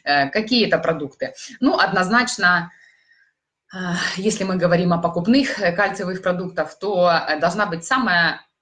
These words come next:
лучшая усваиваемая форма. Это должен быть не карбонат, не глюконат, не цитрат. То есть это всё, ну, будем говорить грубо, как к мёртвому припарке. Это очень и очень,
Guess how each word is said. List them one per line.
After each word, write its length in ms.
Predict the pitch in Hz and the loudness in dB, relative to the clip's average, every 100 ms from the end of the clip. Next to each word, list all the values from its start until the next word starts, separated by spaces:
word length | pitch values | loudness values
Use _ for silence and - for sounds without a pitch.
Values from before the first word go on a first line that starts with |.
| - | -12
лучшая 420 | 175 226 220 170 | -6 -6 -2 -4
усваиваемая 420 | 165 156 160 151 | -2 -2 0 -4
форма. 300 | - 135 131 180 | -8 -8 -6 -6
Это 320 | 214 156 - 302 | -2 -4 -4 -10
должен 320 | 196 143 147 | -8 -8 -10
быть 200 | 135 - | -12 -8
не 260 | 196 165 - _ _ _ - | -4 -2 -4 _ _ _ -4
карбонат, 680 | 196 196 175 143 143 - 143 | -2 0 0 2 0 -2 -6
не 160 | 185 | -6
глюконат, 680 | 180 185 180 160 127 131 - 135 | -4 -8 -4 -2 -2 -4 -6 -6
не 220 | 165 202 | -4 -4
цитрат. 540 | 202 185 165 139 127 - | -4 -4 0 0 -2 -6
То 60 | 165 | -6
есть 100 | 165 | -4
это 140 | 175 | -4
всё, 500 | 175 - 240 269 285 - _ _ _ _ 202 | -6 -4 0 0 0 -6 _ _ _ _ -10
ну, 100 | 190 | -8
будем 260 | 180 170 | -4 -2
говорить 340 | 160 165 151 165 | 0 -2 -4 -6
грубо, 240 | 233 175 | -2 -2
как 140 | 160 165 | -2 -4
к 20 | |
мёртвому 340 | 175 170 165 156 | -4 -2 -4 -4
припарке. 480 | 160 139 123 - - | -6 -4 -6 -6 -12
Это 320 | 151 156 - | -4 -2 -2
очень 460 | 165 180 180 233 226 | -2 -2 -2 -4 -4
и 40 | 147 | -6
очень, 520 | 147 170 180 185 | -4 -4 -4 -8